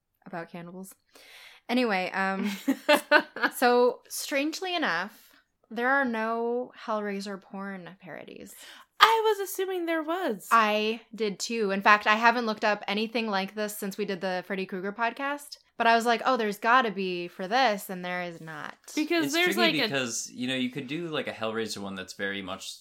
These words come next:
Speaker 3: about, like, the unwilling and do kind of, you know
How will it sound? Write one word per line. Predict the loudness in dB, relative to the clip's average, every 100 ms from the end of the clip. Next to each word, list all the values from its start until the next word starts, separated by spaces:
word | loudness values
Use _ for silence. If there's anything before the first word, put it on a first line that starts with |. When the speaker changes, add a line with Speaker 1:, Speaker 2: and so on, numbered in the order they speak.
| -10
Speaker 3:
about, | -4 -2 -4 -4
like, | -8 -8 -14
the | -14 -10
unwilling | -8 -10 -12 -8 -6 -4 -6 -12 -14
and | -12 -10
do | -10
kind | -6 -6 -6
of, | -12 -14 _ -16
you | -12
know | -10 -10 -10